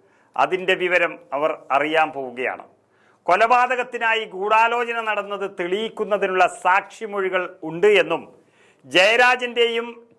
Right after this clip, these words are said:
ടി വി രാജേഷിൻ്റെയും, രണ്ടുപേരും കേരള നിയമസഭയിൽ അംഗമായിരുന്നു എന്നോർക്കണം. ഈ ജയരാജൻ്റെയും ടി വി രാജേഷിൻ്റെയും പങ്ക് തെളിയിക്കുന്ന ഫോൺ രേഖകളും സാക്ഷിമൊഴികളും സാഹചര്യ തെളിവുകളും ഉണ്ട് എന്നും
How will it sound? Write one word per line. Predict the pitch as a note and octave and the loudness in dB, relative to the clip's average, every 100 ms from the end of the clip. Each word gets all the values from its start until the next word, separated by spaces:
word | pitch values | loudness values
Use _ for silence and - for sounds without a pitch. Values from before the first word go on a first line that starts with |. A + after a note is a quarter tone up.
| - | -12
ടി | F#3 A3 | -8 -4
വി | B3 A#3+ | 0 4
രാജേഷിൻ്റെയും, | A3+ A3 G3+ - D#3 C3 A2 - _ B2 | 2 2 -2 -4 -8 -8 -10 -20 _ -2
രണ്ടുപേരും | D3 F#3 G#3 G#3 G3+ F#3+ F#3 - | -2 0 0 2 0 -2 -8 -2
കേരള | F3 G3 G3+ G3 F#3+ | 2 2 4 0 -2
നിയമസഭയിൽ | F#3 F#3+ F#3 F3+ F#3 F3+ F3+ _ D#3+ | -6 -8 -8 -6 -6 -8 -12 _ -4
അംഗമായിരുന്നു | F#3 G3 G3+ F#3+ F#3 F3+ F3 E3+ - _ D3 | 0 0 2 2 0 -4 -10 -10 -12 _ -4
എന്നോർക്കണം. | D3+ D#3 C#3 B2+ F#2+ _ _ _ _ _ E3 | 0 0 0 -4 -6 _ _ _ _ _ -6
ഈ | D3+ | 2
ജയരാജൻ്റെയും | F#3+ A#3 C4 C4+ C4 B3+ B3+ - | 4 4 2 0 -2 0 -2 -6
ടി | G#3+ A#3 | -6 -4
വി | B3+ B3+ | -2 2
രാജേഷിൻ്റെയും | A#3+ A#3 A3+ - G3 A3 G#3 - | 2 2 -2 -4 -4 -4 -4 -2
പങ്ക് | G3 G#3+ A3+ G#3+ | -4 -2 -4 -2
തെളിയിക്കുന്ന | G#3 G3+ G3+ G3 F#3 - | -2 -2 -4 -2 -2 0
ഫോൺ | F#3+ G#3 G#3 | -2 2 2
രേഖകളും | G#3 G#3 G3+ C3+ - _ _ _ - | 2 0 -2 -4 -10 _ _ _ -2
സാക്ഷിമൊഴികളും | G3 G#3+ A#3+ - C4 A#3+ A3 G#3+ G#3 F#3+ - _ _ _ - | 2 4 2 -4 -4 -2 0 0 -2 -4 -12 _ _ _ 2
സാഹചര്യ | G3+ G#3 G#3+ B3 A#3+ A3+ | 4 4 2 0 -2 -4
തെളിവുകളും | G#3+ G#3+ A#3 A3+ G#3 G3+ | -4 -4 -2 -2 -2 -4
ഉണ്ട് | G3 G3+ | 0 0
എന്നും | G3 F3+ | 0 -4